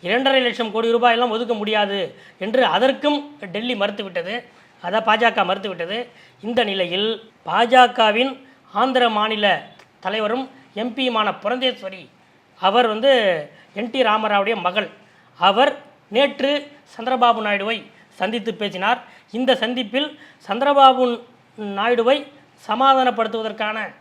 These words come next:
சில முயற்சிகள் நடந்தன என்று சொல்லப்படுகிறது. ஆனால் சந்திரபாபு நாயுடு, அஹ், அவங்க இது என்னன்னா, ஆந்திராவை சேர்ந்த ஒருவருக்கு சபாநாயகர் பதவியோ அல்லது டெப்டி ஸ்பீக்கர், துணை சபாநாயகர் பதவியோ தருகிறோம் என்பதுதான் புரந்தேஸ்வரி மூலமாக சந்திரபாபு நாயுடுவிடம்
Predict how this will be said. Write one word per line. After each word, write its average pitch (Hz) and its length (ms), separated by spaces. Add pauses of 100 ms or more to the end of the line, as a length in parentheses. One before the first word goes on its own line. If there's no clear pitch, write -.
(220)
சில 220 180
முயற்சிகள் 226 460
நடந்தன 196 560 (300)
என்று 208 200
சொல்லப்படுகிறது. 196 760 (320)
ஆனால் 220 360 (160)
சந்திரபாபு 214 500
நாயுடு, 175 320 (440)
அஹ், 180 160
அவங்க 214 220
இது 240 140
என்னன்னா, 240 360 (360)
ஆந்திராவை 277 500
சேர்ந்த 254 320
ஒருவருக்கு 240 680 (120)
சபாநாயகர் 233 600
பதவியோ 208 580 (220)
அல்லது 220 340
டெப்டி 220 120
ஸ்பீக்கர், 208 380
துணை 247 300 (200)
சபாநாயகர் 208 640
பதவியோ 208 280
தருகிறோம் 202 460 (280)
என்பதுதான் 214 540 (100)
புரந்தேஸ்வரி 233 720 (240)
மூலமாக 214 460
சந்திரபாபு 220 640
நாயுடுவிடம் 190 520